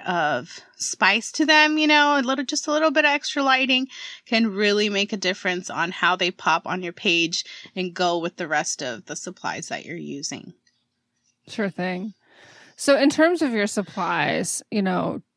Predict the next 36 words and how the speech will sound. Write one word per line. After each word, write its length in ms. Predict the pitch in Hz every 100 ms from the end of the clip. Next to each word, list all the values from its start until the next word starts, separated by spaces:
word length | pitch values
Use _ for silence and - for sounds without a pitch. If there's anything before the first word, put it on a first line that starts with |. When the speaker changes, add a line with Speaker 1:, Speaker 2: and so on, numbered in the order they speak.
| -
Speaker 2:
you, 120 | 196
you 180 | 147 190
found, 420 | - 262 277 254
you 140 | - 302
found 380 | 294 277 311 254
a 100 | 254
place 340 | - 302 294 -
for 120 | 320
everything 480 | 277 269 311 285 254
in 140 | 233
your 160 | 233 247
home. 420 | - 226 226 226 -
Speaker 1:
<laughs> 240 | 214 214
Speaker 2:
Are 80 | 254
there 120 | 277
any 220 | 302 330 440
specific 580 | - 277 - 247 247
organizing 640 | - 220 214 214 202 202 196
solutions 680 | - 196 190 202 196 180
that 120 | 180 190
have 180 | 180
worked 260 | 175 180 -
really 320 | 180 196 185
well 240 | - 185 160
for 160 | -
you? 200 | - 131
Or 120 | 170
maybe 260 | 220 247 311
some 200 | - 294
that 200 | 240 -
just 220 | - 247 -
don't 220 | 226 -
work 200 | - -
well 160 | 98 -
for 140 | -
you? 140 | 50